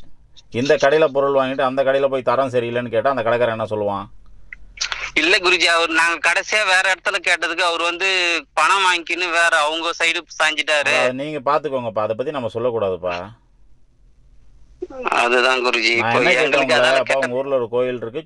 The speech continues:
Speaker 1: கோயில்ல பிரச்சனை இருக்குது.
Speaker 2: ஆமாங்க குருஜி,
Speaker 1: பிரச்சனையை
Speaker 2: நீங்க
Speaker 1: நான் இலவசமா தீர்த்து கொடுக்குறேன், ஒரு ரூபா காசு வாங்க மாட்டேன். காரணம் என்னன்னா கோயில்னா நான் ஃப்ரீயா பண்றவன்.
Speaker 2: ஆமாங்க குருஜி, அப்படிதான்
Speaker 1: அந்த
Speaker 2: சொல்லியிருந்தீங்க நீங்க.
Speaker 1: சொன்னா இல்லையா?
Speaker 2: சொன்னீங்க குருஜி.
Speaker 1: கோயிலுன்னா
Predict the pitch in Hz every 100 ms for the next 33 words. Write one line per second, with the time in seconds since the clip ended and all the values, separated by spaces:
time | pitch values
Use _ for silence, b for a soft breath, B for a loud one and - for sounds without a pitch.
0 | 127 131 131 113 113 135 127 113 104 110
1 | 156 208 - - _ - - - - 147
2 | 165 131 131 131 139 147 143 143 143 151
3 | 180 175 170 175 185 170 160 151 143 131
4 | 127 127 156 151 147 160 143 139 135 127
5 | 123 113 117 127 143 151 147 139 131 139
6 | 135 175 - - 156 175 151 147 190 147
7 | 131 143 151 131 123 113 110 127 131 101
8 | - _ - - - 127 151 147 135 131
9 | 127 135 139 139 135 135 120 117 110 107
10 | 113 _ _ - 160 185 170 139 104 92
11 | _ _ _ - - 143 156 175 147 127
12 | 120 113 - _ _ _ 139 180 190 170
13 | 160